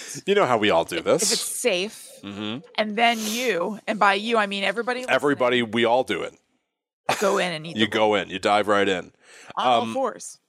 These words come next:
Speaker 1: on all fours. This is also almost a little bit like, you know, I wonder if every night they'd say to their kids, like, "Okay,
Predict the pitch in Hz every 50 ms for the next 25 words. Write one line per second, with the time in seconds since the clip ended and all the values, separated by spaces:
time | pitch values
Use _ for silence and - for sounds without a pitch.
0 | _ 127 131 135 135 139 139 143 139 - 180 202 190 - - - - - - _
1 | 127 147 139 160 143 147 160 202 226 208 - 180 151 147 131 131 127 131 131 131
2 | - 135 120 120 120 120 107 123 123 98 110 107 107 104 101 - 117 117 117 110
3 | 107 104 107 107 117 113 113 113 110 110 113 - 117 110 101 107 104 107 107 104
4 | 101 - 107 101 - - 123 110 101 101 101 101 - - 143 139 123 - - 107
5 | 101 - - 85 85 95 - - 165 196 226 220 185 170 175 175 160 165 180 180